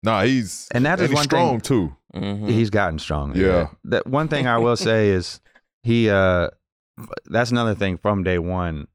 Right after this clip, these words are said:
Speaker 2: No matter if it was in practice or in the games, he was never afraid of the moment.
Speaker 1: Mm-hmm.
Speaker 2: He was, he was always taking and making big shots, whether that was end of shot clock or end of game,
Speaker 1: Mm-hmm.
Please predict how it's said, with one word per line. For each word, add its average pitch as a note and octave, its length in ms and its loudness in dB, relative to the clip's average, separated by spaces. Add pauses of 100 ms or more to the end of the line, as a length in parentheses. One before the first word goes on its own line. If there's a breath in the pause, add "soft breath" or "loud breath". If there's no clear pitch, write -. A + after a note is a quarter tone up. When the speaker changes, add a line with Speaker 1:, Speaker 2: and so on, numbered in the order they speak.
(140)
Speaker 2:
No F2+ 100 -8
matter F#2 280 0
if F2 100 -6
it G2+ 60 -2
was F2+ 220 -4
in D#2 120 -8
practice F2+ 760 -4
or D#2+ 220 -6
in F2 140 -4
the E2 80 -8
games, E2 540 -8
he G2+ 140 -6
was F2 200 -8
never F2 480 -2
afraid E2 360 -8
of D2 80 -10
the D2 60 -12
moment. D2 380 -12 (140)
Speaker 1:
Mm-hmm. F2+ 320 -4 (240)
Speaker 2:
He F#2 160 -6
was, E2+ 180 -8 (100)
he F#2+ 160 -6
was E2+ 160 -4
always E2 720 -4 (1120)
taking F2 440 -4
and D2+ 120 -8
making D#2+ 380 -6
big D2+ 180 -10
shots, C#2+ 500 -10 (360)
whether D#2 240 -6
that D2+ 180 -4
was C#2 360 -12
end E2+ 160 -6
of C#2+ 80 -12
shot D#2 260 -4
clock D#2 400 -4
or D2 360 -8
end D2+ 140 -10
of D2 80 -14
game, D2 380 -10
Speaker 1:
Mm-hmm. E2+ 300 -4